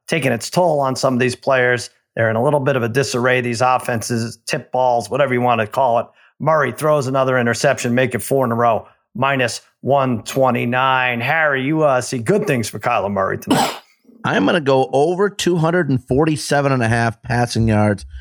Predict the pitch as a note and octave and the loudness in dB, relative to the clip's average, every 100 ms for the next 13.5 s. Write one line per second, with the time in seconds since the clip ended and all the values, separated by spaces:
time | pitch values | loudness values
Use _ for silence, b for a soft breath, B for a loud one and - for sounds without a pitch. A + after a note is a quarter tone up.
0 | B B F#2 - E2+ G#2 A#2 A2 - F#2 | B B -2 -2 -2 0 0 -2 -4 0
1 | G2+ F#2+ F#2+ F#2+ D#2 - - B2 B2 A#2+ | 2 2 2 0 -4 -10 -4 0 2 0
2 | A2 b b - A2 C3+ C#3+ B2+ G2 C3 | -2 b b -2 0 2 2 -2 -2 -2
3 | C3 B2+ A2+ - - - B2 C3 B2 B2 | 0 -2 -2 -4 -6 -2 0 2 2 0
4 | A#2+ - G#2+ G#2 G2 - - - B2 B2 | -2 -2 0 0 -2 -6 -12 -4 0 0
5 | B2 - - b b b - G#2+ D#2+ A#2 | 0 -4 -12 b b b -6 -6 -2 -2
6 | A#2 C3 B2+ A2+ B2 A#2 G#2 G2 - - | -2 -2 -2 0 0 2 2 0 -4 -10
7 | - D#2+ A#2 C3+ B2+ G2 A#2+ A#2 B2 A#2+ | -6 -2 0 2 0 -2 -2 -2 -2 0
8 | A#2+ A#2 - A#2+ A2+ A#2+ B B - A#2 | 0 0 0 0 0 -2 B B -2 0
9 | C3+ - B2+ B2+ A#2+ B2 - B2+ A#2+ - | 0 -2 -2 0 0 -2 -4 -2 -2 -4
10 | A#2 A#2 A#2 A#2+ - b b G#2+ B2+ - | -2 0 0 -2 -6 b b -2 0 -2
11 | A2 A2+ A2 A#2 A#2+ A#2+ - - A2 B2 | -2 0 2 2 2 0 -4 -2 0 2
12 | B2 A2+ G#2+ - G#2 A#2 A2+ A2 G#2 A2 | 2 0 -2 -2 -2 0 2 0 0 0
13 | G#2+ - A2 G#2 | 0 -2 -4 -4